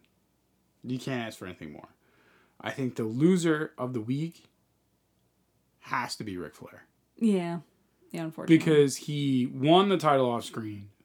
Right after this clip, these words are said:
Speaker 1: lost the title off screen.
Speaker 2: Well, apparently he requested to lose it off screen because he knew he couldn't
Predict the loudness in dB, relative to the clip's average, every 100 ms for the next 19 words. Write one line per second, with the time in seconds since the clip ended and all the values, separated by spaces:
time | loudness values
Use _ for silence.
0 | -6 2 2 2 -4 -12 -14 -16 -18 -20
1 | -20 -20 _ _ _ _ _ _ _ _
2 | _ _ 2 4 4 -2 0 0 0 0
3 | -2 -4 -4 -4 -6 -6 -8 -6 -10 -8
4 | -6 -6 -4 -6 -8 -8 -8 -6 -6 -8
5 | -6 -6 -4 -4 -4 -6 -8 -10 -12 -10
6 | -8 -8